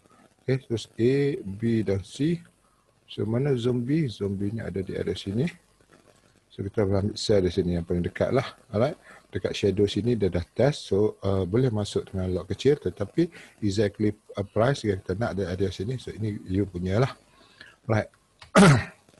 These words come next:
Ada tak kita ke-, ketika situasinya fail? Ada. Bukan tak ada. Alright. Bukan tak, tak ada. Sebab tak, tak ada yang perfect lah kalau kita tengok lagi. Di sini dia buat A, dia buat B dan dia buat C. So,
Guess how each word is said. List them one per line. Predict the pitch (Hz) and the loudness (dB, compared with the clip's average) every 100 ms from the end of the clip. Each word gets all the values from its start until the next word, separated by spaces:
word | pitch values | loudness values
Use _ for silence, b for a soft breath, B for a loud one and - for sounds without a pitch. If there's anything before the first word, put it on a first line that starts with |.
| - _ _ - - B B B B - | -20 _ _ -10 -10 B B B B 4
Ada | 135 | 4
tak | 165 - - | 6 2 2
kita | 123 110 110 104 | 2 4 4 4
ke-, | 107 104 - | 2 0 0
ketika | 107 - 104 - 98 | -2 0 -2 2 0
situasinya | 101 - 98 98 - 98 98 95 - | 0 -2 -2 -2 -2 -2 0 -2 -4
fail? | - 92 85 - | 0 2 2 -4
Ada. | - 95 92 - | -2 0 0 -2
Bukan | 82 - 92 | -8 -4 -4
tak | 92 95 | -4 -4
ada. | 95 - B B B _ | -4 -4 B B B _
Alright. | 95 113 117 _ | -4 -2 -2 _
Bukan | 98 101 95 | -4 -4 -4
tak, | 87 | -6
tak | 95 98 | -4 0
ada. | 101 92 | 0 0
Sebab | - 87 - - | -6 -6 -6 -4
tak, | 92 - 92 - - | -6 -4 -8 -10 -4
tak | - 95 | -4 0
ada | 95 | 2
yang | 90 90 85 | 2 0 -4
perfect | - - 101 - 113 | -8 -4 -4 -2 -4
lah | |
kalau | 90 87 | -4 -6
kita | 87 | -6
tengok | 92 92 92 | -4 -6 -4
lagi. | 92 107 170 b b b b _ | -4 -4 -6 b b b b _
Di | 104 | -10
sini | - 104 110 | -4 -2 -2
dia | 90 | -2
buat | 85 - - | -2 -4 -2
A, | 113 139 160 - - _ | 0 2 -2 -8 -20 _
dia | 95 | -4
buat | 85 82 - | -2 -4 -6
B | 82 104 127 160 - | -6 -4 -2 -4 -8
dan | - 90 | -10 -8
dia | 80 | -8
buat | 78 82 - | -8 -12 -12
C. | - 117 165 170 b b b b b | -4 2 2 0 b b b b b
So, | - - - 50 52 | -12 -4 -2 0 0